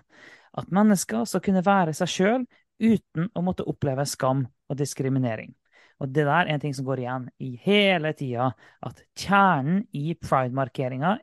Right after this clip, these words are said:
er en kamp for grunnleggende menneskerettigheter. Og dermed da, så hvis du er imot pride, så er du imot grunnleggende menneskerettigheter. Det er det som blir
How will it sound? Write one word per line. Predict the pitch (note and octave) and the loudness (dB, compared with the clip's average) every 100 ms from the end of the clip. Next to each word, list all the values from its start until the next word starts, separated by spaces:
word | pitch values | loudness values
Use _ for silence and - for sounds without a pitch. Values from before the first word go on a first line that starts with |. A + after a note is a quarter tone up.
| - | -6
er | D3 E3 - | -4 -4 -4
en | C3+ - | -10 -8
kamp | - F#3+ A3+ - | -2 0 0 -2
for | - C#3 | -4 -4
grunnleggende | C#3+ F3 E3+ C#3 C3 B2 B2 | 0 2 2 0 -2 -4 -4
menneskerettigheter. | C3+ C#3 B2 - C3+ B2 - A#2 A2 - B2 - _ _ - _ _ _ _ _ _ _ _ _ _ _ _ _ _ - - - | -2 -2 -4 -6 -8 -8 -10 -10 -10 -10 -12 -12 _ _ -20 _ _ _ _ _ _ _ _ _ _ _ _ _ _ -6 -6 -2
Og | F3+ | 4
dermed | E3+ C#3 | 4 4
da, | F#3 | 2
så | E3+ E3+ | 2 0
hvis | E3 | 2
du | |
er | E3+ | 2
imot | D#3 D#3+ - | 2 0 2
pride, | F3 A3 | 4 4
så | A3 | 4
er | E3+ | 2
du | D#3+ | 2
imot | D#3+ D#3+ D3 C#3+ | 2 0 0 0
grunnleggende | E3 E3 C3 A#2+ C3 | 2 2 0 -2 -4
menneskerettigheter. | A#2+ B2 A#2 A2+ G#2+ A2+ | -6 -8 -8 -10 -10 -10
Det | B2+ | -4
er | C3+ | 0
det | C#3 | 0
som | D3+ | 0
blir | B2+ A#2+ | 0 0